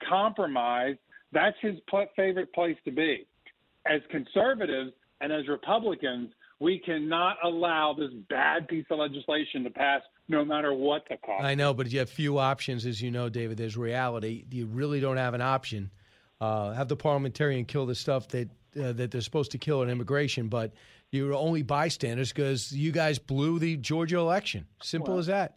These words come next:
Speaker 1: let me, <laughs> well, Brian, let, let me give you, let me leave you then with some hopeful. Re-, you may remember when Hillary Care was coming down the pike. It was Senator Phil Gramm.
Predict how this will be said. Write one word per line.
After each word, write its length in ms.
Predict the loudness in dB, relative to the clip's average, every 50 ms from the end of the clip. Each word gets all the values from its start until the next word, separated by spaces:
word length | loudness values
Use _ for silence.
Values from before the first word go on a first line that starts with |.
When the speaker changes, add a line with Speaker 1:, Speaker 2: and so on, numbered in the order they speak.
| _ -8
Speaker 1:
let 300 | -2 2 2 2 2 0
me, 200 | 0 0 0 2 0 -2 -4 -4 -2 0
<laughs> 500 | 0 0 0 -8 _ -20 -20 -16 -4 2
well, 280 | 4 4 4 4 2 2
Brian, 340 | 4 4 4 4 4 4
let, 220 | 2 2 2 2 0
let 100 | 0 2
me 80 | 2
give 220 | 0 2 0 2 2
you, 100 | 0 0 0
let 160 | 0 0 2 2
me 80 | 4
leave 220 | 2 2 4 2 2
you 80 | 2
then 180 | 2 0 0 0
with 120 | -2 -2 -2
some 120 | -4 -4 -2 2
hopeful. 600 | 2 2 2 2 -4 -2 0 0 0 0 -6 -14 _ _ _ -4
Re-, 280 | 0 0 0 0 0 -2
you 200 | -2 0 0 2
may 180 | 4 4 4 4
remember 680 | 2 0 0 2 2 0 0 2 2 0 0 0 -2 -6 _ -10
when 260 | -4 -2 -2 -2 -2 -2
Hillary 520 | 2 4 4 4 4 4 2 0 0 -2 -4 -2
Care 300 | 0 0 2 0 0 -2
was 140 | -4 -6 -6 -2
coming 320 | -2 -2 -2 -2 -4 -2 0
down 260 | 0 0 0 0 -4
the 100 | -6 -6
pike. 360 | 0 0 2 2 2 0 -4 -4
It 120 | -6 -6 -4
was 120 | -6 -8 -6 -6
Senator 320 | -6 -4 -4 -4 -6 -6 _ -4
Phil 300 | -2 0 0 0 0 -2
Gramm. 480 | -2 -2 -2 0 0 0 0 -2 -4